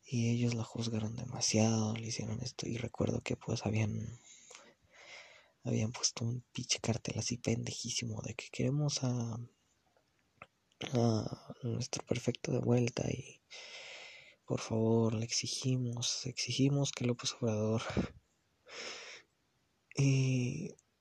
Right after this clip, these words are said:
yo, yo sí les decía, "No mamen, esto no es una puta demo-,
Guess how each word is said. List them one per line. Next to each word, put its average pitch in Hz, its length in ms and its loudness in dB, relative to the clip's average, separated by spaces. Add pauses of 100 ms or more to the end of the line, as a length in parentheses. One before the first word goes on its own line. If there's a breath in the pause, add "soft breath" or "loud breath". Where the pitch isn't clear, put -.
(540)
yo, - 180 -4 (260)
yo 120 180 6
sí 139 200 2
les 131 120 6
decía, 123 280 2
"No 123 160 2
mamen, 127 480 2
esto 123 260 -2
no 123 80 -2
es 127 80 -4
una 127 140 2
puta 123 320 0
demo-, 107 360 -2